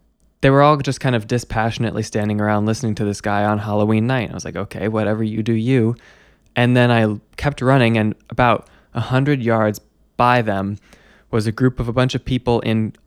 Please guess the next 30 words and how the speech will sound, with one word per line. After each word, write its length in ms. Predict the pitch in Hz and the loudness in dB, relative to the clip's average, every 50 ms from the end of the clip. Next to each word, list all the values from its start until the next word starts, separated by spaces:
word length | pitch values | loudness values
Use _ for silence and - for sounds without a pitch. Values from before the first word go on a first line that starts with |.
| _ _ _ _ _ - - | _ _ _ _ _ -8 -2
black, 480 | 110 113 117 120 107 - - - - - - - | 0 2 2 2 2 0 -2 -6 -14 -20 -14 -8
just 200 | - 117 - - | -8 -6 -4 -2
wearing 240 | 120 117 117 113 | 0 0 0 0
black 380 | 107 - 117 117 113 110 110 - | 0 2 4 4 4 4 0 -2
and 200 | - 110 110 - | -4 -4 -4 -6
k-, 80 | - - - - | -8 -12 -16 -8
holding 360 | - - 123 117 117 110 110 | -2 0 0 2 2 2 0
glow 220 | - 110 110 113 113 | 2 2 4 4 4
sticks 380 | 110 - - 113 107 - - | 2 0 -2 -2 -2 -2 -2
and 140 | - 104 101 | -4 -2 0
wearing 320 | 107 110 113 117 117 117 | 2 2 4 4 4 4
glow 240 | 113 113 110 110 107 | 4 4 4 4 2
sticks. 520 | 104 - - 117 104 101 - - - - - - - - - - - - - _ _ | 2 -2 -2 -2 -2 -2 -4 -8 -16 -16 -18 -20 -20 -20 -20 -20 -20 -20 -20 _ _
And 160 | - 110 110 110 | -4 0 2 2
they 80 | 110 | 2
were 180 | 107 117 113 - - _ _ _ _ _ _ _ - | 2 2 0 0 -2 _ _ _ _ _ _ _ -6
pla-, 260 | - 127 120 120 - | -2 0 0 0 0
they 140 | 117 120 117 | 0 0 2
had 160 | 123 120 113 | 2 2 4
a, 260 | 110 104 104 101 - - - | 4 2 0 0 -4 -8 -10
like, 180 | - 107 - | -10 -8 -6
a 280 | 104 98 98 95 92 98 | -6 -4 -4 -4 -6 -6
s-, 260 | 98 - - - - - _ _ _ _ _ | -8 -12 -14 -18 -20 -20 _ _ _ _ _
sound 320 | - - 123 117 120 120 113 | -6 -2 0 2 2 2 0
system 400 | - 113 101 - - 113 104 107 | 0 -2 -4 -2 -2 -2 0 2
in 60 | 107 | 2
the 60 | 107 107 | 2 4
middle 280 | 110 113 110 107 104 | 4 2 2 2 2
of 160 | 104 98 98 | 0 0 -2
them, 320 | - 104 101 98 98 101 | -2 -2 -2 0 -2 -4